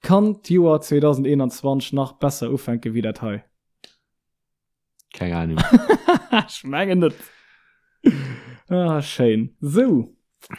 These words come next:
Speaker 2: Ja.
Speaker 1: Wenn du nicht mehr hörst, Mike.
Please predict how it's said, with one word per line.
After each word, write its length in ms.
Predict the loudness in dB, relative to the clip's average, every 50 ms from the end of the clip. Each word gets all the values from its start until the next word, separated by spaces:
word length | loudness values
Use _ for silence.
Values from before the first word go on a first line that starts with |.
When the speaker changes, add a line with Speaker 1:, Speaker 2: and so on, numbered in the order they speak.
| -18 -20 -20 -20 -10 -8
Speaker 2:
Ja. 280 | -6 -4 -4 -4 -6 -10 -14 -20 -20 -20 _ -2
Speaker 1:
Wenn 100 | -2 -2
du 160 | 0 0 0
nicht 260 | 0 2 0 0 0 0
mehr 80 | 2
hörst, 240 | 2 2 0 0 -2
Mike. 380 | -2 -2 0 -2 -2 -6 -12